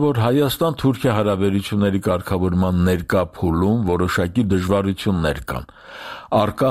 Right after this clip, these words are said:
խնդիրների լուծմանը պետք է հետամուտ լինեն տարածաշրջանի երկրները", ասել է նա, նկատելով, որ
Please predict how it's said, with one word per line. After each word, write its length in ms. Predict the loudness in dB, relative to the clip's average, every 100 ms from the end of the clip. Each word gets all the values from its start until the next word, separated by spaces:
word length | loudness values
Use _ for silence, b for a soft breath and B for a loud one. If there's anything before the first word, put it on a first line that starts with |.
| 0
խնդիրների 640 | -4 -2 -2 0 2 2 0
լուծմանը 580 | 0 -2 0 0 2 0
պետք 260 | 0 -2 0
է 60 | 2 2
հետամուտ 580 | 0 0 0 2 0 0
լինեն 300 | 0 2 0 0
տարածաշրջանի 920 | 2 2 2 -2 0 0 2 0 0 0
երկրները", 680 | 0 -4 -4 -4 -2 -4 0 0
ասել 300 | 0 -2 0
է 40 | 2
նա, 140 | 2 2 B B B 0
նկատելով, 560 | 2 0 2 2 2 2
որ 160 | 0